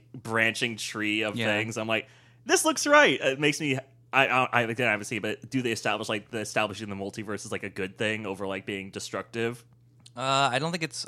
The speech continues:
Speaker 2: either. I think it's more destructive 'cause I think they're gonna do season two.
Speaker 1: Mm.
Speaker 2: Uh, so I guess full spoilers for Loki.
Speaker 1: Yeah, sorry.
Speaker 2: Skip ahead if you want. No, that's fine. But, um, yeah, there's gonna be a season two, and
Speaker 1: Mm-hmm.
Speaker 2: kinda everything's kinda messed up at the end, but
Speaker 1: Mm.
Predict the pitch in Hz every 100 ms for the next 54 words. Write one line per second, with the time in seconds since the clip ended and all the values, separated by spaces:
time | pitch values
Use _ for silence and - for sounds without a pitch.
0 | - 107 110 107 107 120 143 156 139 -
1 | 123 113 113 107 107 104 107 98 117 107
2 | 110 131 139 139 113 107 110 101 104 107
3 | 104 101 104 113 113 113 104 92 - 107
4 | 107 107 110 120 113 127 120 - - -
5 | 139 135 - 127 117 117 110 113 107 104
6 | 104 101 104 _ - 104 98 110 95 101
7 | 120 101 107 104 101 107 107 104 98 -
8 | - - - - - 117 117 113 107 104
9 | 107 - _ _ _ _ _ - 107 95
10 | 101 104 120 107 110 107 120 113 107 117
11 | 110 107 107 107 117 120 113 107 110 104
12 | 113 101 104 - 113 135 135 143 143 139
13 | - 117 107 101 123 120